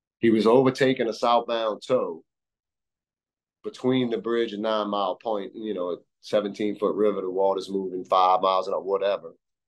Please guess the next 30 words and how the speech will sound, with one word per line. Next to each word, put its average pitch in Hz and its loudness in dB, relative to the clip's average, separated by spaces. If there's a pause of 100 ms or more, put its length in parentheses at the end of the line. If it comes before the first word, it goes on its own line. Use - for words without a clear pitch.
(560)
And 120 -2
you 135 2
know 139 6
what 120 4
happens 127 -4
when 113 -12
a 110 -14
ship 127 -14
takes 123 -6
the, 120 -12 (100)
loses 117 -2
headway? 107 0 (1200)
Control 139 0
is 101 -6
gone. 87 -4
So 85 -8
I, 104 2
in 98 -6
my 139 2
opinion, 110 -10
when 95 -14
he 143 -8
stuck 156 -2
his 147 -4
nose 143 0
through 139 -8
that 127 0
bridge, 131 -2
he 113 -18
panicked 123 -4